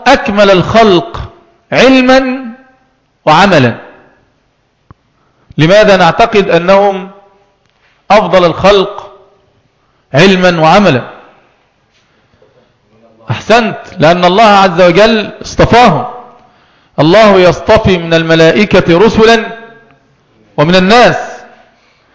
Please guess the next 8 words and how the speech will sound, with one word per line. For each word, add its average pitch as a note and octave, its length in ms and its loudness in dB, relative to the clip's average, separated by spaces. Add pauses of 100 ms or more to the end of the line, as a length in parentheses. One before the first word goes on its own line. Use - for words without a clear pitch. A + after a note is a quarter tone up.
(260)
والله G3 360 2
تعالى F#3 440 2
يقول: F3 640 2 (1080)
"الله F#3+ 600 2
أعلم F3+ 680 2 (840)
حيث E3+ 360 0
يجعل F3 680 2
رسالته". D3+ 500 2